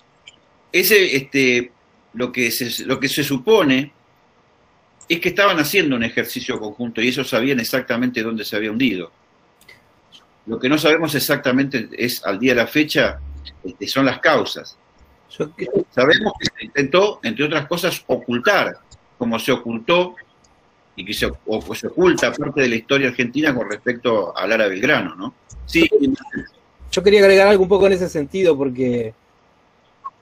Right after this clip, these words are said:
Speaker 2: más, más sobre, sobre Malvinas y, y el Ara San Juan me parece una muy interesante correlación para hacer que se ha hecho poco, ¿no?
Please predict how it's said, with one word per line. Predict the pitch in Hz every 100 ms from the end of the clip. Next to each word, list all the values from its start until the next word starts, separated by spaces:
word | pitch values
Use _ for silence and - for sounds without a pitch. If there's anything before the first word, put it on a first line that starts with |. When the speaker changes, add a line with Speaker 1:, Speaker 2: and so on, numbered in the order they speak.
| _
Speaker 2:
más, | - 160 -
más | 156 190 185
sobre, | 190 180 165 156
sobre | - 147 147
Malvinas | 143 143 180 202 180 - -
y, | 139 139
y | 135
el | 139
Ara | 160
San | 160
Juan | 165 175
me | 139
parece | 147 165 151 _ _ _
una | 156 151
muy | 175
interesante | 185 170 143 - 160 - 147
correlación | 143 131 127 120 170 165
para | 143 131
hacer | 123 175 165
que | 143
se | -
ha | 175
hecho | 180 151
poco, | 160 151 - 101
¿no? | 120 180